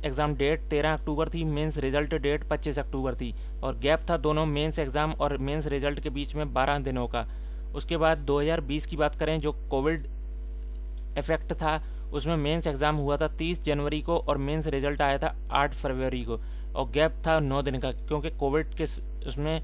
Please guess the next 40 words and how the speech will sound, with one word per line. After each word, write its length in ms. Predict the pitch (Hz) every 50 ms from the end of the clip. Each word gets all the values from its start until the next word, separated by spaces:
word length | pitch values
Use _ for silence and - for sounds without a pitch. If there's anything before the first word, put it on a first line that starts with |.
| - - - - - - - - - - - - - 139
इफेक्ट 320 | 123 151 151 - - 160
चल 200 | - 160 143 127
रहा 140 | 127 127 120
था। 200 | 117 120 110 - - - - - - - - -
उसके 160 | 143 - 170
बाद 200 | 156 160 160 160 - - 156
इक्कीस 260 | - - 175 165 -
की 100 | - 170
बात 180 | 156 147 143 -
करें, 180 | 151 151 151 143
दो 80 | 143
हज़ार 140 | 143 143 151
इक्कीस 240 | 147 - 151 139 -
की, 120 | - 156 147
तो 80 | 156
मेंस 400 | 135 123 131 147 160 160 151 - -
एग्जाम 420 | - 139 135 131 139 139 147 151
डेट 320 | 139 143 147 151 151 - 147
थी 120 | 143 147
आपकी 220 | 143 139 - 156 156
पच्चीस 380 | - - 143 - - 170 151 -
सितंबर 400 | 135 123 139 135 139 147 143 - - - - - - -
और 80 | - 131
मेंस 340 | 135 135 147 165 160 - 156
रिजल्ट 340 | 139 139 131 143 151 147 156
का 120 | - 147
डेट 280 | 131 120 147 151 147 -
थी 220 | - 151 156 156
तेरह 260 | - - 147 143 143
अक्टूबर 420 | 143 - - 147 131 120 127 113 - - - - - - -
और 100 | 135 135
दोनों 280 | - 143 147 156 165 160
के 100 | 156 139
बीच 220 | 135 147 - 151
में 160 | 147 143 131
गैप 220 | 135 143 147 147 139
जो 180 | 135 143 143
था 120 | 143 139 135
वो 180 | 135 151 151
था 160 | 147 143 135